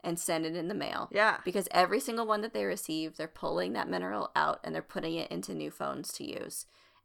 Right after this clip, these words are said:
Speaker 1: And it's a hundred percent free to do it.
Speaker 2: Yeah.
Speaker 1: So, like, why wouldn't you?
Speaker 2: We had, like, our primate team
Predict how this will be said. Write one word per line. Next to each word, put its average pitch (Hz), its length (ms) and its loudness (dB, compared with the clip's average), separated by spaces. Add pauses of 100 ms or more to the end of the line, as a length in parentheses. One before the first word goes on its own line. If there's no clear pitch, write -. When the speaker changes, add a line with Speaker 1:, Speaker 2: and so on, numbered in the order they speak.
Speaker 1:
And 190 120 6
it's - 200 0 (140)
a 165 60 -8
hundred 165 240 4
percent 208 260 -4
free 180 220 0
to 180 80 -6
do - 200 -2
it. - 160 2
Speaker 2:
Yeah. 262 180 4
Speaker 1:
So, 170 60 4
like, 160 200 0
why 147 260 0
wouldn't 143 320 -4
you? 143 120 -6
Speaker 2:
We 220 120 -2
had, 254 200 -2
like, 233 300 -2 (380)
our 208 120 4
primate 190 360 -4
team 214 480 -6